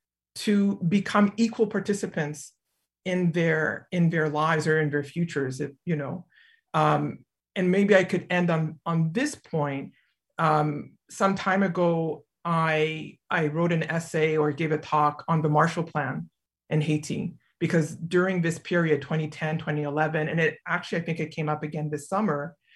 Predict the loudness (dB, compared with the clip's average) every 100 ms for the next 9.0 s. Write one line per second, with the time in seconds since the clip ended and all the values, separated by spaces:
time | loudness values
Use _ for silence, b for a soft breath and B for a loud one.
0 | b b 0 2 2 4 4 2 0 -2
1 | 0 -2 -4 -6 -4 -2 0 0 0 0
2 | 0 0 0 -2 0 2 2 0 2 2
3 | 0 -4 -8 -6 -4 -4 -6 -8 -8 -10
4 | -14 -16 -16 b b b 0 2 0 -6
5 | _ _ _ -2 2 2 2 -4 -8 -8
6 | -2 -2 -2 -12 _ _ _ -4 0 2
7 | 2 2 2 -2 -2 -4 -4 -4 -4 -2
8 | 0 4 2 2 -2 0 0 2 0